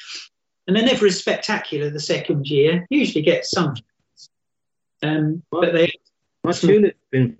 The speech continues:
Speaker 2: fine, actually. Some of my daffodils this year seem to be affected by that. They weren't quite so, so flourishing. Whereas the tulips are great. They've come back to probably three years now. Pretty good.
Speaker 1: Yeah.
Speaker 2: But,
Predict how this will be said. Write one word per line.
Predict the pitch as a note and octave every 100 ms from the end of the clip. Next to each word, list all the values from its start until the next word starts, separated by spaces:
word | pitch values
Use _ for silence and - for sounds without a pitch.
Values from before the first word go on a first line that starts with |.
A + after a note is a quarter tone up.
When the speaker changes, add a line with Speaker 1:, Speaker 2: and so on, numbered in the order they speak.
| -
Speaker 2:
fine, | D#3 E3+
actually. | D#3+ C3 - G#2+
Some | - C#3+
of | C#3
my | C3 B2+ -
daffodils | D3+ A2 F2+ E2
this | F2 -
year | E2+ E2+ - - _ _ _ -
seem | - F2+
to | - F2 E2+ D#2 - - -
be | F#2
affected | E2+ F2+ - -
by | E2 D#2
that. | E2 G2 -
They | F#2+
weren't | G2 F#2+
quite | - G2 F2+
so, | - F2 - _
so | -
flourishing. | - F#2 E2+ - - G#2 - _ - - - - _ -
Whereas | A#2 A#2
the | A#2+
tulips | B2+ C#3 B2 -
are |
great. | A#2 C3+ F3+ - - - - -
They've | A#2+ A#2
come | A2+
back | A2 A2 -
to | _
probably | - A2 G#2+
three | - A2
years | B2 D3+ -
now. | D#2 E2 G#2+ G#2+ -
Pretty | A#2 A2+
good. | C#3 D#3+ - _ _ _ _ _ _ _ _ _ _
Speaker 1:
Yeah. | - A3+ A3+
Speaker 2:
But, | -